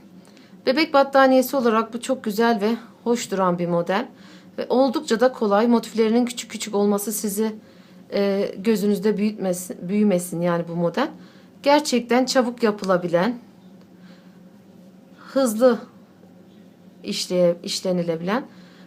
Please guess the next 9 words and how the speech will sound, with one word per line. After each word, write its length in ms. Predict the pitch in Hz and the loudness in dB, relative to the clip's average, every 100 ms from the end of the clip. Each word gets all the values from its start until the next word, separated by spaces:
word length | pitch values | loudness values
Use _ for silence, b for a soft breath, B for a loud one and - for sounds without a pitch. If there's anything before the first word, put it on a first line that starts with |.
| B | B
kolay 380 | - 359 339 294 | -2 2 2 2
basit 320 | 277 262 - | -2 -2 -4
bir 60 | 214 | -2
model. 460 | 185 175 180 208 | 0 2 2 2
Yeni 200 | 226 240 | 4 4
yapmak, 420 | 254 233 214 208 | 4 2 -2 -4
yani 360 | 202 202 202 202 | 0 2 2 2
bebeğine 380 | 214 226 226 240 | 2 2 4 2
kendi 500 | 247 226 214 220 | 2 2 2 0